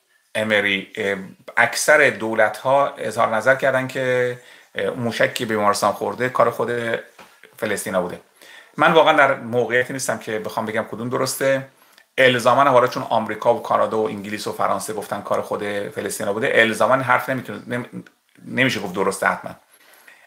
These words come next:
اما یه چیز می‌تونم بفهمم، مطمئناً اون پروپاگاندایی که فلسطین اول راه انداختن دروغه. یعنی ببینید، من اینو چند بار تا حالا گفتم، از دوستانم که خیلی طرفدار غزه و اینا هستن، ازشون خواهش می‌کنم اگر هست برای منم بفرستن. ببینید،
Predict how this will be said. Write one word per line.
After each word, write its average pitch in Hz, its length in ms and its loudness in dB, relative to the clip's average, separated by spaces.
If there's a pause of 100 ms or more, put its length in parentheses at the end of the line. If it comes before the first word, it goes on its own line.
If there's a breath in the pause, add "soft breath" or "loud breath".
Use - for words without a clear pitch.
اما 190 160 4
یه 196 60 0
چیز 180 140 -2
می‌تونم 139 260 2
بفهمم، 95 320 -2 (360 soft breath)
مطمئناً 139 540 2
اون 165 160 0
پروپاگاندایی 120 580 0
که - 100 -12
فلسطین 110 360 -6
اول 107 200 2
راه 110 80 0
انداختن 110 240 -4
دروغه. 110 340 -4
یعنی 107 140 -4
ببینید، 135 280 -4
من 127 300 2
اینو 120 140 -8
چند 120 220 -2
بار 120 100 8
تا - 60 -4
حالا 110 120 2
گفتم، 120 260 -2
از 107 140 0
دوستانم 113 380 -4
که 104 240 -2 (1400 loud breath)
خیلی 110 180 0
طرفدار 104 500 2
غزه 95 320 2
و - 20 -2
اینا 98 120 -2
هستن، 131 200 0
ازشون 123 200 -4
خواهش 117 180 4
می‌کنم - 160 -2
اگر 107 160 2
هست 120 220 -2
برای 117 140 4
منم 117 160 2
بفرستن. 107 380 -8 (600 loud breath)
ببینید، 170 380 0